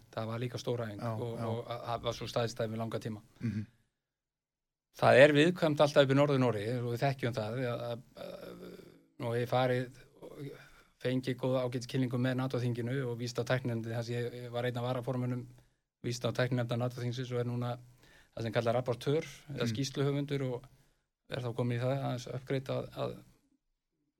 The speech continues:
Speaker 1: vinna í skýrslum.
Speaker 2: Mm.
Speaker 1: Og þá fengum við mikla kynningu í Noregi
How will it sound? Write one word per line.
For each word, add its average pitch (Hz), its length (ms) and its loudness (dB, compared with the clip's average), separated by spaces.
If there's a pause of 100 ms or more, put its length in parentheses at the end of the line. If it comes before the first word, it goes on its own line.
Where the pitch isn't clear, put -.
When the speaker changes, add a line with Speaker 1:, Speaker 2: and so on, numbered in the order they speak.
(340)
Speaker 1:
vinna 127 260 -2
í 120 80 -2
skýrslum. 143 360 -4 (200)
Speaker 2:
Mm. 110 220 -4 (960)
Speaker 1:
Og 120 220 -2
þá 131 100 4 (100)
fengum 170 300 4
við 151 100 4
mikla 151 160 0
kynningu 165 560 2
í 151 100 2
Noregi 131 360 2